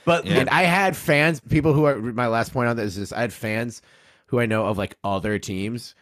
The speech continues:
Speaker 3: who have just been kind of following Oregon State, just, like, it's how precarious and kind of, even, like, this is fascinating for a college
Speaker 1: Yeah.
Speaker 3: football neutral, a situation that <laughs> a lot of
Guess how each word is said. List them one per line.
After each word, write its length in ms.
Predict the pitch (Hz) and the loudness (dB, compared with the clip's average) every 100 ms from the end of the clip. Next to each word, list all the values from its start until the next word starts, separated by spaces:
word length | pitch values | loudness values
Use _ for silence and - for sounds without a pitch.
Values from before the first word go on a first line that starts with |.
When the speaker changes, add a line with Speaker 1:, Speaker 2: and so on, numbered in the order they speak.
| _ _ | _ _
Speaker 3:
who 120 | - 123 | -6 -2
have 160 | 117 | -2
just 220 | 90 98 | -4 -8
been 140 | 123 101 | -8 -10
kind 220 | - 95 | -8 -8
of 60 | 90 | -8
following 460 | - 87 92 107 | -8 -2 0 0
Oregon 260 | 104 107 104 | 0 -2 -2
State, 240 | 120 113 | -2 -4
just, 280 | 98 90 - | -6 -12 -8
like, 200 | 98 - | -8 -8
it's 300 | - 92 - - _ - | -10 -10 -14 -20 _ -20
how 340 | - - 101 | -6 0 0
precarious 760 | - 104 - 90 98 110 - - | 2 -2 -4 -4 -2 -2 -4 -8
and 220 | 101 87 - _ _ _ - | -10 -12 -16 _ _ _ -12
kind 160 | 107 107 | -8 -6
of, 60 | |
even, 220 | 110 113 104 | -4 -4 -4
like, 160 | 98 | -6
this 160 | 117 117 | -8 -8
is 260 | 107 85 - _ _ | -8 -10 -16 _ _
fascinating 760 | - 92 90 - 117 117 123 113 | -8 -4 -4 -2 -2 0 0 -2
for 180 | 127 | -2
a 40 | 120 | -2
college 220 | 123 113 | -2 0
Speaker 1:
Yeah. 100 | 107 | 2
Speaker 3:
football 180 | 95 120 | 0 0
neutral, 380 | 120 117 135 135 _ _ - | -2 -2 -2 -4 _ _ -14
a 80 | 110 | -10
situation 500 | - 127 135 127 131 | -8 -4 -2 -2 0
that 260 | 117 107 - | 0 -2 -6
<laughs> 1000 | - _ - _ _ _ _ _ _ | -20 _ -20 _ _ _ _ _ _
a 100 | 123 | -2
lot 280 | 131 151 196 | 2 4 4
of 220 | 208 156 | 4 0